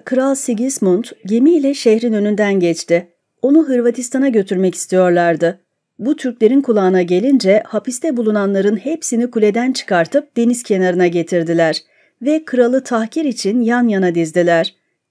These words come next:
Bu esnada da gemiden çıkıp gelerek adamlarını kurtarmasını bağırarak söylüyorlardı. Böylece onunla alay ediyorlardı. Bu esnada uzun süre denizdekilerle ufak çapta karşılıklı ateş açıldı.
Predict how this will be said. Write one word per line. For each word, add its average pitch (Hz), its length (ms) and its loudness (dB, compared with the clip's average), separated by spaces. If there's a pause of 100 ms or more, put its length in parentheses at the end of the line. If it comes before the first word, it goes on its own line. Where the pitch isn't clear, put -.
Bu 254 120 4
esnada 180 480 2
da 226 80 0
gemiden 208 440 -2
çıkıp 202 320 -6
gelerek 185 440 0
adamlarını 208 560 -2
kurtarmasını 190 800 -2
bağırarak 220 480 0
söylüyorlardı. 170 840 0 (840)
Böylece 320 400 0
onunla 254 380 2
alay 220 300 2
ediyorlardı. 175 760 0 (840)
Bu 277 140 -2
esnada 214 520 0
uzun 269 340 2
süre 226 480 0
denizdekilerle 247 840 0
ufak 311 400 -6
çapta 240 400 -4
karşılıklı 214 680 -2
ateş 220 360 -2
açıldı. 175 540 -2